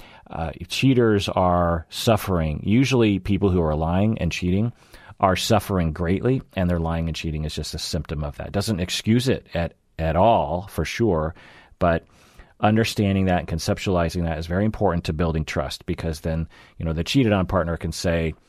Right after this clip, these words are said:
"There's a path forward. I don't just have to yell at my partner to not do it again. There's a, we have a foundation as to why this is happening, and we can treat that foundation or manage it."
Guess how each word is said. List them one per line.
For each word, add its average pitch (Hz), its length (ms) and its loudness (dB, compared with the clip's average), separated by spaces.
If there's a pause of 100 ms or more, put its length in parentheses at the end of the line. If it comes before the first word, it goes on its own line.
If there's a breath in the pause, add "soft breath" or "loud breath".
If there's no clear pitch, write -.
(300 soft breath)
"There's 95 180 2
a 87 40 2
path 90 300 0
forward. - 640 -6
I 92 120 0
don't 95 280 2
just 98 200 -4
have 90 180 0
to 87 80 -2
yell 98 340 2
at 90 80 -2
my 87 140 0
partner 85 380 -4
to - 120 -4
not 78 180 -4
do 147 200 4
it 110 40 4
again. 87 440 0 (600 loud breath)
There's 90 460 -2
a, 85 240 0
we 95 140 0
have 98 180 4
a 92 60 2
foundation 85 720 -2
as 78 140 -6
to 85 100 -4
why 85 580 0
this 82 180 -2
is 82 120 -8
happening, 80 420 -2
and 78 80 -4
we 78 80 -6
can 76 140 -8
treat - 300 -8
that 78 200 -8
foundation 76 580 -8
or 78 200 -4
manage 73 400 -4
it." 69 120 -10